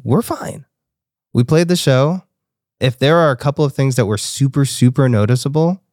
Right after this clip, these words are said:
let's talk about it. We can workshop it at rehearsal. But after the show's over, nah, just smile and wave, boys. Like, you did it. You got through it.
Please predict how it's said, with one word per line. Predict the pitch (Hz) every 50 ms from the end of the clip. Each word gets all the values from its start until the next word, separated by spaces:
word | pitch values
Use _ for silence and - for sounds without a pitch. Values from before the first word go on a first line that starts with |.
| _ _
let's | - 120 127 - -
talk | - 151 147 127
about | 123 104 98 92 92 92
it. | 123 143 - - _ _ _
We | - 101 110
can | 117 113 107 101 101
workshop | 85 - 92 90 95 110 131 127 _ _ - - - 123 120 123 120
it | 127 113 95 -
at | - 95 98 -
rehearsal. | - 98 87 - 117 123 123 - 85 82 92 - _ _ _ _ _ _ _ _
But | 98 98
after | 110 127 139 - 156
the | 127 113
show's | 110 - 123 120 127 131 139
over, | 143 147 151 165 151 -
nah, | 107 110 113 98 87 85 85
just | 90 98 95 90 - - - - - - - _ _ _ _ _ _ _ -
smile | - - - 117 117 120 131 139 143 143
and | 143 143 139
wave, | 131 120 104 95 87
boys. | 92 - 90 87 87 87 85 87 92 - - -
Like, | - 92 90 87 87 87
you | 92 95 107 117
did | 113 107 107 92
it. | 87 82 82 - _ _
You | 90 92 95 98
got | 104 104 107 107 -
through | - 113 120 120 120
it. | 120 117 117 -